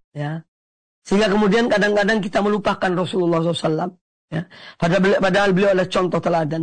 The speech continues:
Qudwah hasanah. Ya. Bagi seluruh umat manusia, khususnya kaum muslimin.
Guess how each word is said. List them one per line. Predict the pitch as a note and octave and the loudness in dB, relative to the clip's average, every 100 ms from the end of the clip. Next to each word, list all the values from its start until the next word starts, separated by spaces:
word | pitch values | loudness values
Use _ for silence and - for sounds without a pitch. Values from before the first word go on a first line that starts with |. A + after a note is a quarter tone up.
| - | -2
Qudwah | D4 F#3+ C#4 G3 G3 | 0 2 2 0 -2
hasanah. | - F3 E3+ - - _ _ _ _ _ | -2 -2 -4 -6 -12 _ _ _ _ _
Ya. | D3 D#3 - _ _ _ _ _ _ | -4 -4 -4 _ _ _ _ _ _
Bagi | - F3 | -2 0
seluruh | F#3 A3 C4+ A#3+ A#3 D#4 D4+ | 2 2 4 2 2 0 2
umat | C#4 - - | 2 0 -2
manusia, | A#3 A#3+ - C4 F3+ - | 0 0 2 2 2 0
khususnya | - A#3 C4+ G#3+ A3 | -2 0 0 0 0
kaum | G3 G#3 E3+ | 0 0 0
muslimin. | F#3+ F3+ F3 - | 0 0 -2 -4